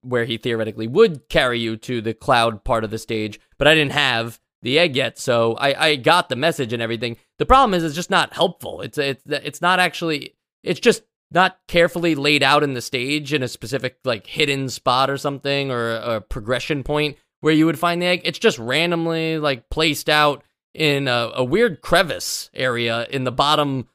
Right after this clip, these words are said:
right of the map, which I guess isn't terrible because you'd never have to travel. If you just keep walking to the right, you would see it and then be like, "Huh, I wonder how I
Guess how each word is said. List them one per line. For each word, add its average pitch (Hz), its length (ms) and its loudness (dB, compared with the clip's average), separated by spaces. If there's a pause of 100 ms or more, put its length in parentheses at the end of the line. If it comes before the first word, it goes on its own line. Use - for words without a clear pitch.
(140)
right 156 340 2
of 123 180 -6
the 127 60 -2
map, 135 400 0 (240)
which 226 120 0
I 254 80 8
guess 220 180 4
isn't 208 240 0
terrible 170 380 4
because 160 400 -2
you'd 143 160 -2
never 143 240 0
have 139 200 0
to 123 200 0
travel. 160 400 2
If 117 80 -4
you 123 60 -6
just 120 160 -8
keep 131 160 -6
walking 120 280 -2
to 113 80 -8
the 113 100 -4
right, 123 200 -2
you 120 140 -8
would 107 160 -10
see 175 260 2
it 131 80 4
and 123 100 -2
then 120 120 -2
be 123 60 -4
like, 135 120 -2
"Huh, 254 120 2
I 160 80 2
wonder 139 260 0
how 143 140 2
I 135 120 0